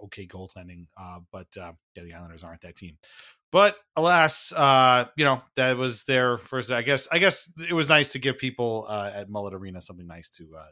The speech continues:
to take home, I suppose, after all of those losses <laughs> at, uh, on the road for the Coyotes.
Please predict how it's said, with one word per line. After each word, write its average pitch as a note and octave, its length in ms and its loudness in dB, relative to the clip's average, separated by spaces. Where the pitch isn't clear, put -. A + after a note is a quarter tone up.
to - 60 -20
take E2+ 200 -20
home, D#2+ 200 -20
I E2 40 -20
suppose, E2 360 -20
after E2 300 -20
all F#2+ 100 -12
of E2 60 -18
those F2+ 220 -18
losses G2 440 -10
<laughs> E3+ 220 -2
at, B2 360 -2
uh, A2+ 280 -4
on A#2 120 -6
the A2+ 80 -10
road C#3+ 240 0
for C#3 60 -16
the C3+ 60 -8
Coyotes. B2 340 -2